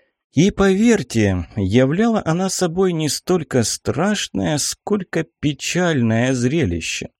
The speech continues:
особенно если учесть тот факт, что в выпученных глазах мёртво таращащихся на меня буквально читалось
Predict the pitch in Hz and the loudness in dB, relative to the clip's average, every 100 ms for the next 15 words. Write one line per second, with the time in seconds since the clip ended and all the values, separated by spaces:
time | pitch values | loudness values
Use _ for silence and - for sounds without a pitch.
0 | _ 95 101 127 110 104 104 107 113 - | _ -4 -2 0 0 2 2 2 2 2
1 | 107 101 - 123 104 - - 98 - - | 0 0 2 2 2 -2 0 0 -2 -2
2 | 120 139 - _ _ _ - - - 147 | 0 0 -6 _ _ _ -10 -8 0 2
3 | 147 131 214 - 151 - 123 113 113 - | 2 2 0 0 -6 -2 0 0 0 -2
4 | 90 - 107 156 - 123 160 165 - 135 | -4 -2 -2 -2 -2 0 0 -2 -2 -2
5 | 131 131 - 143 - 139 120 - 120 - | -2 -4 -2 -2 -2 -4 -4 -6 -6 -6
6 | - 127 117 127 123 - - _ 104 92 | -2 0 2 2 0 -2 -12 _ -4 2
7 | 127 - 101 139 135 120 107 117 113 131 | 2 2 -4 -2 -2 -2 -2 -2 -2 2
8 | 117 - | 2 0